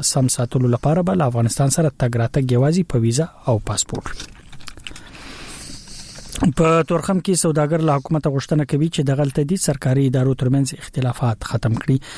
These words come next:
د ګمرکي چارو د ترسره کوونکي د هتي مشر او سوداګر واحد خان شینواري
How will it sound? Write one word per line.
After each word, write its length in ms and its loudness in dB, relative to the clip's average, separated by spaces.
د 140 4
ګمرکي 380 0
چارو 360 2
د 20 4
ترسره 380 -2
کوونکي 440 0
د 80 0
هتي 200 2
مشر 400 2
او 60 2
سوداګر 440 0
واحد 360 0
خان 240 0
شینواري 460 2